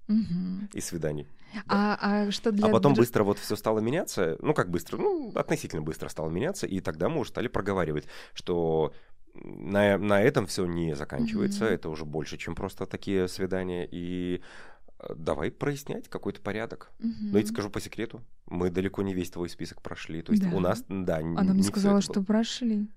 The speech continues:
Speaker 1: Ну, тогда, наверно, на тот момент не
Speaker 2: Наверное,
Speaker 1: прошли.
Speaker 2: нет, да. Наверное, не
Speaker 1: Мгм.
Speaker 2: весь прошли.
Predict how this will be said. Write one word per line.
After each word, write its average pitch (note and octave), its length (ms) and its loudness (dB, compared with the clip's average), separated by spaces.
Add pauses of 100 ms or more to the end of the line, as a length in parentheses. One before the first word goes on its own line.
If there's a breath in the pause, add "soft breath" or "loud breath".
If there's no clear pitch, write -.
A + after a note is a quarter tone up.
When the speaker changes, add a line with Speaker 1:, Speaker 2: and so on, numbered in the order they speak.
(440)
Speaker 1:
Ну, A#3 120 6
тогда, A3+ 320 6
наверно, E3+ 380 0
на G3 140 4
тот G3+ 220 -2
момент F3 280 -2
не - 80 -2
Speaker 2:
Наверное, F2+ 260 0
Speaker 1:
прошли. - 220 -2
Speaker 2:
нет, C2+ 200 -4
да. D2 260 -6 (360)
Наверное, F#3+ 380 0
не F3+ 80 -2
Speaker 1:
Мгм. G3 60 -2
Speaker 2:
весь G3+ 100 -2
прошли. - 280 -14